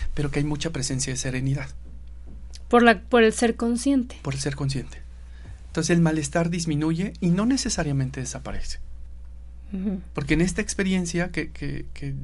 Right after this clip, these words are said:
Speaker 1: que te comparto o les comparto, no hay ausencia de malestar. Solo que lo que sí he visto es que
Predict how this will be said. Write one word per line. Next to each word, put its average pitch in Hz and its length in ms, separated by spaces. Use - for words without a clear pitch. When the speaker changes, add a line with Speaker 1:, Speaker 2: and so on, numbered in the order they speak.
Speaker 1:
que 135 160
te 131 160
comparto 151 540
o 139 80
les 131 160
comparto, 156 480
no 156 120
hay 156 80
ausencia 147 400
de 135 60
malestar. 127 520
Solo 170 520
que 143 160
lo 139 180
que 135 120
sí 208 220
he 214 40
visto 208 560
es 156 240
que 165 320